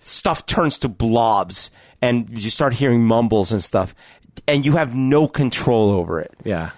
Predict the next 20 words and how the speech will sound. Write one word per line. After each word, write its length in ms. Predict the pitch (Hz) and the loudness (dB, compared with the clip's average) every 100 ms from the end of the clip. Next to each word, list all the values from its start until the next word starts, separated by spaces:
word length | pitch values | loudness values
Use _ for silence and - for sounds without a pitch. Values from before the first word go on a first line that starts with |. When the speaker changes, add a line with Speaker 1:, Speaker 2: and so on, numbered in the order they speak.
| _ - | _ -4
Speaker 1:
I 60 | |
think 320 | 127 156 143 | 0 0 0
you'd 180 | 135 131 | 2 2
have 160 | 127 123 | 2 0
to 60 | 123 | 0
have 140 | 110 | 0
some 160 | 110 101 | 0 0
regulations. 720 | 95 92 95 101 95 95 - | 0 -2 -4 -4 -6 -12 -6
Speaker 2:
There'd 160 | 131 | -2
have 100 | 143 | 0
to 80 | 143 | 0
be, 100 | 139 | 0
like, 180 | 120 113 - | 2 0 0
block 400 | 107 107 110 107 _ | 0 2 0 -2 _
Speaker 1:
<laughs> 60 | |
Speaker 2:
court 440 | - 113 98 95 - | -6 -2 0 -2 -4
or 60 | |
something. 260 | 92 98 135 | -6 -2 2
Speaker 1:
Yeah. 380 | 135 123 110 85 - - - - - | 4 2 0 -2 -6 -18 -20 -10 -4
Speaker 2:
Um, 360 | 147 143 143 | 0 0 0